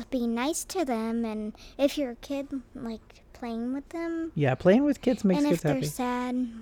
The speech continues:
Speaker 1: just, like, try to cheer them up and make them happy and smile.
Speaker 2: Or if they're your dad, just do a podcast with them and give them hugs.
Speaker 1: <laughs>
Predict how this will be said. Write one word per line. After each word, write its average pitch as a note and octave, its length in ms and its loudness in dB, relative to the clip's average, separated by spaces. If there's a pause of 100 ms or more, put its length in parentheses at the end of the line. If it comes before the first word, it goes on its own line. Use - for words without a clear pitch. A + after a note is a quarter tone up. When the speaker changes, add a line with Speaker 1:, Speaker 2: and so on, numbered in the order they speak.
(160)
Speaker 1:
just, A#3 260 -6
like, A3+ 240 -8
try A#3+ 260 -6
to A#3 140 -4
cheer B3 380 -6
them A#3+ 220 -4
up A3+ 320 -8
and A3 180 -4
make A3 240 -8
them A3 200 -8
happy A3+ 540 -8
and G#3 160 -8
smile. A3 680 -6 (300)
Speaker 2:
Or D#3+ 200 10
if D#3+ 140 4
they're D3+ 140 8
your C#3 180 6
dad, B2+ 300 6
just C3 200 -4
do B2+ 80 6
a A#2+ 60 4
podcast B2+ 560 0
with C3+ 160 -4
them D3 260 -2 (760)
and C#3+ 100 4
give C3 140 4
them C3 160 2
hugs. B2+ 480 -2 (800)
Speaker 1:
<laughs> D4 140 6